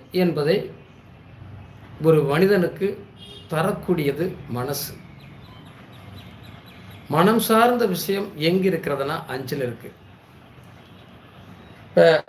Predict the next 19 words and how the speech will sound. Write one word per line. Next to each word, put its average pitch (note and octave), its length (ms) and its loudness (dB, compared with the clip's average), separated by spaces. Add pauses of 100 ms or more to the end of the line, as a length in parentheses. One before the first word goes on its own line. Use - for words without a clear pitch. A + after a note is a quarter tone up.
மனம் G#3 340 2
சார்ந்த A#3 380 2
விஷயம் G3+ 440 0 (100)
ஐந்தாம் G3+ 480 2
இடத்துல E3+ 220 -2
இருக்கு D3+ 340 0
அப்படின்னு C#3+ 220 -4
நம்ம B2+ 100 -10
சொல்றோம் B2 160 -6
இல்லையா? B2 320 -2 (1500)
இந்த G3+ 200 4
மனசு A#3+ 960 2 (800)
அதற்கு E3 440 0
காரக G3 360 2
கிரகம் E3 360 0 (100)
அப்படின்னா C#3+ 540 -2
சந்திரன். B2+ 520 -6 (1700)
சந்திரன் G#3 680 4
தான் G#3 340 2